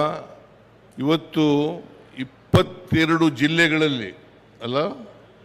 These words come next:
ಇಪ್ಪತ್ತೆರಡು ಜಿಲ್ಲೆಗಳಲ್ಲಿ ಸರ್ಕಾರಿ ಆಸ್ಪತ್ರೆಗಳನ್ನು ಪ್ರಾರಂಭ ಮಾಡಿದ್ದೇವೆ. ಕಾರಣ ಯಾಕಪ್ಪ ಅಂತಂದ್ರೆ,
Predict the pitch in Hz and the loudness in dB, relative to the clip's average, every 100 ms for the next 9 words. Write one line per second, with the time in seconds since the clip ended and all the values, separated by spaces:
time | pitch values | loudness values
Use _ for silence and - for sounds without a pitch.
0 | - _ - 139 - 165 165 - 165 156 | -20 _ -14 -14 -4 -2 -2 -2 -2 0
1 | 156 135 151 165 156 151 151 165 175 196 | -2 0 0 2 2 2 2 2 0 -4
2 | - - - - - - - 139 139 160 | -14 -20 -20 -20 -20 -20 -4 -2 0 2
3 | 170 160 151 151 143 135 143 139 135 156 | 4 6 4 2 0 -4 -4 -2 -2 -4
4 | 151 131 131 127 131 123 117 117 107 107 | -4 -2 -2 -2 -4 -4 -4 -4 -8 -4
5 | 107 110 127 113 90 - - - - _ | -4 0 0 -2 -6 -16 -20 -20 -20 _
6 | - _ _ - - _ _ _ - - | -20 _ _ -20 -20 _ _ _ -20 -20
7 | - - - - - - - 151 185 190 | -20 -20 -20 -20 -20 -14 0 4 6 8
8 | 180 165 170 156 156 143 - 127 107 107 | 6 6 2 4 4 4 0 -2 0 0
9 | 135 147 | 0 -2